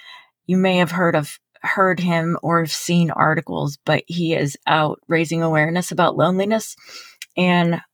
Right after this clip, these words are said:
talking about that. So I think it is a very, very important topic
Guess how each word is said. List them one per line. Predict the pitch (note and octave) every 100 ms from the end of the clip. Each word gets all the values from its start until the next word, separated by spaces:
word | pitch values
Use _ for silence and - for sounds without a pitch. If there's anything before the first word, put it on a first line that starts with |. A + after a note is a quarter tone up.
| _
talking | - F3 F3 F3 E3 D#3+ -
about | C#3+ D#3 -
that. | C#3 - _ _ _ _ _ _ _ _ _ _ _ _ _ _
So | - G3+ -
I | G3
think | G3+ F#3 F#3 - - - - - - _
it | - F#3+ - -
is | F3+ F3 E3+ D#3+ D3 - - _ -
a | F3+
very, | E3 F#3 F#3
very | E3+ E3+ D#3+ E3 D#3+ D#3+ D3+ - _ _ -
important | F3+ A#3 D4+ C4
topic | G3+ F3+ A3 - -